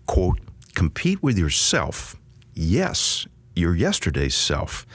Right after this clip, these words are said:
As a people, our real competition should be with ourselves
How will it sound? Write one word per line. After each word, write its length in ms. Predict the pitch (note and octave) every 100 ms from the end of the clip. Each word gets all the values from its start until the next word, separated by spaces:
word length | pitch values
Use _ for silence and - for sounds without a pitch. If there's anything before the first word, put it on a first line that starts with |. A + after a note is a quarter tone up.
| - - - - -
As 220 | A2 A#2
a 60 | G2+
people, 640 | - A#2 A#2+ - D2+ D2+ -
our 180 | D#2+
real 360 | C#2+ D#2 G2 G2+
competition 800 | - D2+ C#2+ - - - - D#2+
should 240 | - D2+
be 120 | D2 D2+
with 200 | D2+ D#2
ourselves 720 | C#2+ - - B2+ B2 A#2+ -